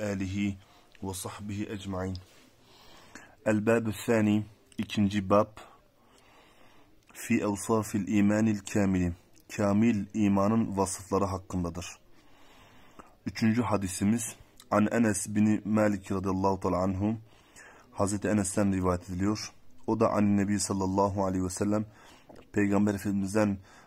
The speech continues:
rivayet ediyor o da. Kale, Peygamber Efendimiz sallallahu aleyhi ve sellem şöyle buyurmuş.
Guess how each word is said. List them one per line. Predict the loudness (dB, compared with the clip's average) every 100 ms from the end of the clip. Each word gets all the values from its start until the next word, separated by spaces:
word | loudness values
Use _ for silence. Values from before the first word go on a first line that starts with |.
| -6
rivayet | 0 4 4 2
ediyor | -2 -2
o | 0
da. | -2 -2 -14 -20 _ _ _ _ _ _ _
Kale, | 0 4 4 4 0 -8 -2
Peygamber | 0 2 0
Efendimiz | -2 -4 -6
sallallahu | -4 -2 -2 -2
aleyhi | -2 -4
ve |
sellem | -4 -4
şöyle | -2 -2 -2
buyurmuş. | -4 -4 -8